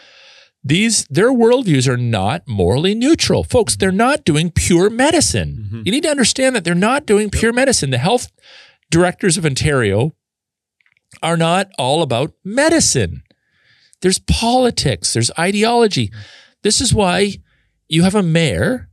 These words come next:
Speaker 1: that refuses to go and meet with Ambassador Bridge protesters,
Speaker 2: Mm-hmm.
Speaker 1: 'cause it's po-, it's politically motivated. He's not concerned about his own security. It's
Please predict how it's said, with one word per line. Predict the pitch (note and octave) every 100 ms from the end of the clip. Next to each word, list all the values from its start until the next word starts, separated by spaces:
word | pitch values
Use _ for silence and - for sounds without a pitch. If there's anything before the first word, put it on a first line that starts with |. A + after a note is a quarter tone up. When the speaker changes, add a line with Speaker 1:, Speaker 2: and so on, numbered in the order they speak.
| -
Speaker 1:
that | D#3+
refuses | E3 C3 D3+ D3+ D#3+ D#3+
to | -
go | C3+ G2+ A2
and | C3+
meet | G2+ G2+ -
with | A#2 -
Ambassador | C3+ C#3+ D#3 - A3+
Bridge | C4 -
protesters, | - G2 E2 D#2+ - - G2+
Speaker 2:
Mm-hmm. | B2
Speaker 1:
'cause | F#3 A#3
it's | A3
po-, | - -
it's | A3 -
politically | D4 E4+ F4+ C4
motivated. | E3+ C3+ G2+ F#2+ D#2+ D2+
He's | C4+
not | F#4+
concerned | - - A#2
about | G2+
his | F#2+
own | G2
security. | - - D3+
It's | F#3